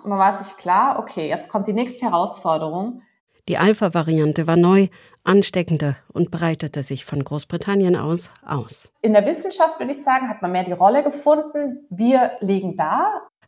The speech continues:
Speaker 2: Heißt, zusammenfassen, was an Wissen klar ist und was nicht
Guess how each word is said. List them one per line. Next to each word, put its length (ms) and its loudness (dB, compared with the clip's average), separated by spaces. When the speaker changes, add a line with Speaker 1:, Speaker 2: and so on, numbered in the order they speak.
Speaker 2:
Heißt, 420 2
zusammenfassen, 920 2
was 180 -4
an 160 -2
Wissen 420 -6
klar 360 2
ist 240 -2
und 160 -2
was 140 -2
nicht 340 -2